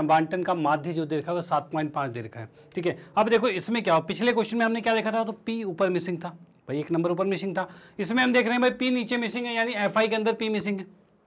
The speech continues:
ठीक है। चलो भाई ये चीज़ हो गई। अब इसको क्या करते हैं, इसको करते हैं हम सॉल्व। भाई जैसे पिछली बार क्या था वही चीज़ होगी exactly, लेकिन थोड़ा सा अलग क्या है कि इसमें एफ़आई में निकालना है, तो क्वेश्चन में थोड़ा सा अलग हो गया है।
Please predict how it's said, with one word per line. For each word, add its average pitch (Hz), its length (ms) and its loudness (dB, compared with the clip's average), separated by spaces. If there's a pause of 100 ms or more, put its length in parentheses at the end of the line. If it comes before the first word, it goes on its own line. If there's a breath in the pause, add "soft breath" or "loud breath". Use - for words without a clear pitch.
(120)
ठीक 202 120 0
है। 220 160 0 (300 loud breath)
चलो 143 160 0
भाई 151 140 2
ये 160 100 0
चीज़ 165 160 -2
हो 165 80 -2
गई। 165 160 -2 (300 loud breath)
अब 226 160 4
इसको 214 340 0
क्या 196 160 4
करते 170 240 -2
हैं, 190 80 -6
इसको 165 240 -6
करते 175 280 -4
हैं 165 100 -2
हम 180 100 -4
सॉल्व। 180 340 -2 (360)
भाई 127 140 -6
जैसे 143 280 -2
पिछली 160 280 -6
बार 156 100 0
क्या 151 140 -4
था 175 120 -4 (100)
वही 143 200 -6
चीज़ 165 180 -6
होगी 156 300 -6
exactly, 160 480 -6 (280 loud breath)
लेकिन 170 320 0
थोड़ा 175 200 2
सा 180 120 0
अलग 175 300 0
क्या 190 120 0
है 208 100 2
कि 202 140 -4
इसमें 196 240 -6
एफ़आई 170 420 -2
में 208 120 -4
निकालना 117 360 -4
है, 120 80 -12 (220 loud breath)
तो 196 60 -4
क्वेश्चन 190 320 -2
में 214 100 -6
थोड़ा 175 160 -4
सा 202 120 -4
अलग 139 280 -4
हो 113 120 -8
गया 110 140 -10
है। 113 80 -14